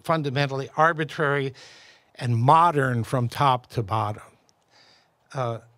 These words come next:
substitution is no mere mistake. It's a voluntary delusion which romantic egotism positively craves, to rebuild the truth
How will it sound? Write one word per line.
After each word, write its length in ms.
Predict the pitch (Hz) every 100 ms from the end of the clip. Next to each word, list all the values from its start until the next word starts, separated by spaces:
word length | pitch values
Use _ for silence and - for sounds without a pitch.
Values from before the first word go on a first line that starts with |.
| _ _ _ _ _ _
substitution 960 | - 151 - 143 - 175 160 165 139 -
is 160 | 107
no 180 | 120 147
mere 240 | 185 139 139
mistake. 460 | 117 - 190 185
It's 140 | 170 151
a 80 | 143
voluntary 640 | 156 202 208 151 180 170
delusion 680 | 156 160 208 220 151 107 98 - - - -
which 200 | - 147
romantic 760 | 135 131 151 196 180 185 139
egotism 800 | 151 135 123 113 117 - 95 110 - - - _ _ -
positively 720 | 170 185 165 143 151 120 127
craves, 540 | - 135 113 101 92
to 120 | - 135
rebuild 680 | 120 185 170 170 175 156
the 80 | 135
truth 520 | - - 151 127 -